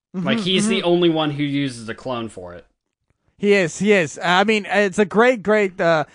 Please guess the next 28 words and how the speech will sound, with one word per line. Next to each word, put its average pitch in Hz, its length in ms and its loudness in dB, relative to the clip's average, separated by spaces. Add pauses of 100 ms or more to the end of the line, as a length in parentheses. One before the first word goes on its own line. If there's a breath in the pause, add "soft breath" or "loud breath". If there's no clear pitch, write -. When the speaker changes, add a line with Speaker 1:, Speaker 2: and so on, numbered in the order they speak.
(160 soft breath)
Speaker 1:
way 180 240 0
to 202 240 0
prepare 190 320 -2
the 185 80 -2
jutsu. 170 320 -4
He 165 140 -6
really 254 260 0
just, 233 260 2 (280 loud breath)
uh, 175 220 4
progresses 202 580 0
the 185 120 2
nin-, 180 280 -4
ninja 180 340 0
more 196 240 4
and 180 100 -2
more 196 220 2
and 185 80 -4
more. 190 160 2
And 190 100 0
I 208 40 2
remember 240 300 4
a 220 40 4
conversation 214 560 0
Jiraiya 185 360 4
and 190 80 -2
Orochimaru 185 520 2
had 170 220 0
where, 160 240 0